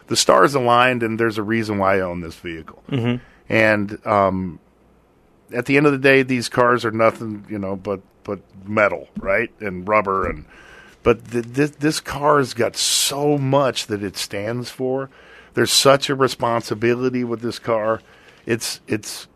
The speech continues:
Speaker 1: it's not just a vehicle. It's, it's a piece of Americana.
Speaker 2: Yeah.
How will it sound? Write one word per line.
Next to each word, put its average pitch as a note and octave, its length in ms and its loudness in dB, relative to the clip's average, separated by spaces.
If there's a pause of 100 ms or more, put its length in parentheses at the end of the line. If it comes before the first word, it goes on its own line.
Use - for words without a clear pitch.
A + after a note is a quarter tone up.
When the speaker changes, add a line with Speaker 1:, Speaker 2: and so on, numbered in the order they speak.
(420)
Speaker 1:
it's - 180 -10
not A2+ 280 -4
just - 280 -8
a F#2+ 60 -4
vehicle. F#2+ 680 -4
It's, - 460 -12 (720)
it's - 180 -8
a G#2 80 2
piece - 500 -4
of G2+ 200 -2
Americana. G2 840 -2 (280)
Speaker 2:
Yeah. G#2+ 280 0